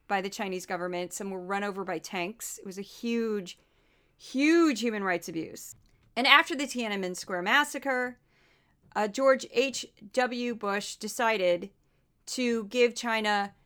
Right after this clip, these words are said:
favored nations trade status. So that goes all the way back, pre-Clinton. So to blame Democrats for this is absolute nonsense.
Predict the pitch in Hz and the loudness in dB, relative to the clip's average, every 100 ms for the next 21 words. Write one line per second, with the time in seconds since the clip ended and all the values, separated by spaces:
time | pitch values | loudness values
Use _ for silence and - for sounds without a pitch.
0 | _ _ 247 247 226 226 214 - - 208 | _ _ 2 2 2 2 2 -2 -6 -4
1 | 208 - 202 190 - 185 170 - 143 - | -4 -6 -6 -8 -6 -6 -4 -4 -4 -4
2 | - - - - 220 247 311 302 254 - | -12 -18 -18 -6 2 6 6 6 2 2
3 | - 240 277 277 247 226 185 120 - - | 0 4 6 6 4 4 4 2 -4 -16
4 | - - 294 311 262 220 - 160 - - | -14 -4 -4 -2 -4 -6 -6 -10 -12 -10
5 | 220 208 202 247 233 254 269 285 285 277 | -6 -4 -4 -6 -4 -2 0 0 0 -2
6 | - 247 247 247 220 - 208 196 180 190 | -2 -2 0 0 -2 -4 -8 -8 -6 -2
7 | 202 - 190 151 170 165 - 160 - - | -2 -4 -8 -4 -4 -4 -10 -14 -16 -20